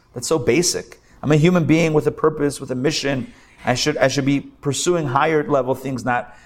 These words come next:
this lower level. I, I have to eat this apple 'cause it looks nice and red? Come on. Uh, am I an animal?"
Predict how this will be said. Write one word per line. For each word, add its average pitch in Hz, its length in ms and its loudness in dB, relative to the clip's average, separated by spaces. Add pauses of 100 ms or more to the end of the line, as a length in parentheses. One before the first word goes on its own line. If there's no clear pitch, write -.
(120)
this 117 160 -6
lower 120 180 4
level. 107 240 -2 (100)
I, 98 140 0 (100)
I 101 100 2
have 117 320 -2
to 117 60 -6
eat 113 140 -4
this 104 180 -4
apple 113 340 -4
'cause 101 200 -6
it 90 120 -6
looks 104 200 -6
nice 98 240 -8
and 87 100 -12
red? 151 380 -4 (340)
Come - 180 -14
on. - 100 -20 (920)
Uh, - 240 -10
am 113 80 0
I 117 80 2
an 95 100 -4
animal?" 190 680 -2